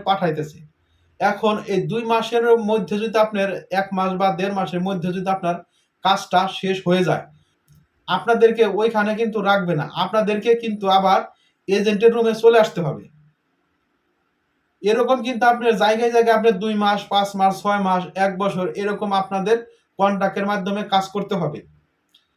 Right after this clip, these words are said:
এক কথায় হচ্ছে আপনার এজেন্টের মাধ্যমে কাজ করলে কিন্তু আপনার এক জায়গায় তো আপনি কাজ করতে পারবেন না, আপনার বিভিন্ন জায়গায় আপনার কাজ করতে হবে। একটা এজেন্টের নাম্বার কিন্তু অনেক জায়গায় দেওয়া থাকে বা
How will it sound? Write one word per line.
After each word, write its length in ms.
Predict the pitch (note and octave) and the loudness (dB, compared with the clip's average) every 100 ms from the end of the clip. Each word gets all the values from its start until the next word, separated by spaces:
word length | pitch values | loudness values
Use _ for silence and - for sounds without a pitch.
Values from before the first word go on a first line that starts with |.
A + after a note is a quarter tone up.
| _ - | _ -2
এক 140 | G#3+ | 0
কথায় 260 | A#3+ A#3 A#3+ | 2 2 2
হচ্ছে 160 | A#3+ A#3+ | 2 2
আপনার 220 | A#3 A#3 A3 | 2 4 2
এজেন্টের 360 | A3 A3+ A3 A3+ | 4 2 2 2
মাধ্যমে 280 | A#3 - A3+ | 2 2 -2
কাজ 180 | A3+ A3 | 0 0
করলে 180 | A#3 A3+ | 2 2
কিন্তু 220 | A3 G#3 G#3 | 0 -4 -4
আপনার 220 | G3+ A3 - F#3+ | -2 -4 -6 -2
এক 80 | G3+ F#3 | -2 -2
জায়গায় 360 | G3+ G#3 G#3 G3+ | -2 -2 -2 -2
তো 60 | F#3+ | -4
আপনি 180 | F3+ G3 F#3 | -4 -4 -4
কাজ 120 | F#3 - | -4 -6
করতে 240 | G3 G3 F#3+ | -6 -6 -4
পারবেন 300 | F#3 E3+ D#3+ D3+ | -2 0 0 -2
না, 140 | - - - _ _ _ _ | -4 -12 -20 _ _ _ _
আপনার 360 | E3 F3+ A3+ B3 A3+ D3+ | -4 0 2 2 2 -2
বিভিন্ন 340 | F3 G3 A3 A3 A3+ | -2 0 0 0 2
জায়গায় 280 | G#3+ G#3 G#3+ | 2 4 2
আপনার 200 | G3+ G#3+ G3+ | 2 -4 -2
কাজ 160 | G3 F#3+ | -2 -2
করতে 200 | G#3 G3 | -6 -2
হবে। 240 | F3 D3+ - - _ | -2 -2 -6 -16 _
একটা 220 | E3 D#3+ F#3+ G3 | -8 -4 -2 -2
এজেন্টের 340 | G3+ G#3 G#3+ G#3 | -2 -4 -2 -2
নাম্বার 240 | G3 G3 | 0 -2
কিন্তু 260 | F#3+ G#3+ A#3 C4+ - _ _ _ | -2 -4 -4 -6 -8 _ _ _
অনেক 300 | F3 F#3+ G#3 F#3+ | 0 0 0 -2
জায়গায় 340 | G#3 G3+ G#3 F#3+ | -2 -2 -2 2
দেওয়া 160 | G#3+ G#3+ | 2 2
থাকে 200 | F#3+ G3+ | -2 -4
বা 140 | G3 | -4